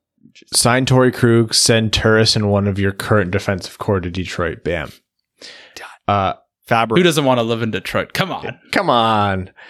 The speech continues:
Speaker 1: Any
Speaker 3: Screw
Speaker 1: thoughts on
Speaker 3: Anaheim.
Speaker 1: Tyler Bozak p-, possibly being a cap tu-, cap dump to Detroit? Also, the Islanders have been more fun to watch than the Flyers.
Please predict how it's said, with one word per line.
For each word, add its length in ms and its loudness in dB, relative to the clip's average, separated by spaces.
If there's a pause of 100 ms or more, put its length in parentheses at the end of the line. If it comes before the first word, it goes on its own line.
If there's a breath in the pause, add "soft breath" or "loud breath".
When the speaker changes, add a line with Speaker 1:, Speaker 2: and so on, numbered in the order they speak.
(240 loud breath)
Speaker 1:
Any 120 2
Speaker 3:
Screw 100 4
Speaker 1:
thoughts 200 4
on 60 2
Speaker 3:
Anaheim. 180 2
Speaker 1:
Tyler 280 2
Bozak 800 2
p-, 180 0
possibly 480 0
being 240 -2
a 80 -4
cap 280 -2
tu-, 220 0 (220)
cap 220 0
dump 180 -2
to 100 -6
Detroit? 560 0 (140)
Also, 280 2
the 140 0
Islanders 400 0
have 100 -2
been 120 0
more 200 -2
fun 240 -4
to 80 -4
watch 400 -4
than 140 -8
the 60 -10
Flyers. 640 -8